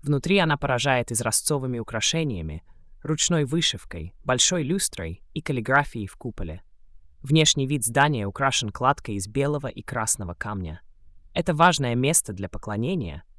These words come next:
поддерживаемое местным сообществом. Ранее рядом с мечетью находились баня,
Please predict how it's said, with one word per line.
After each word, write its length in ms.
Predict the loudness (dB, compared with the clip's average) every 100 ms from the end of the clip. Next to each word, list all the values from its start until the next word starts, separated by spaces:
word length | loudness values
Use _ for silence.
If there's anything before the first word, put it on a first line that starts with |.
| -6
поддерживаемое 760 | -4 0 0 0 -2 -2 -2 -2
местным 380 | -2 -2 -4
сообществом. 760 | -6 -4 -4 -4 -4 -6 -6 -12 -14 -20 -20 -18 2
Ранее 420 | 4 6 4 4
рядом 260 | 2 0 -2
с 120 | -2
мечетью 440 | -2 -2 -2 -4
находились 520 | -4 -6 -6 -4 -4
баня, 420 | 0 0 0 -6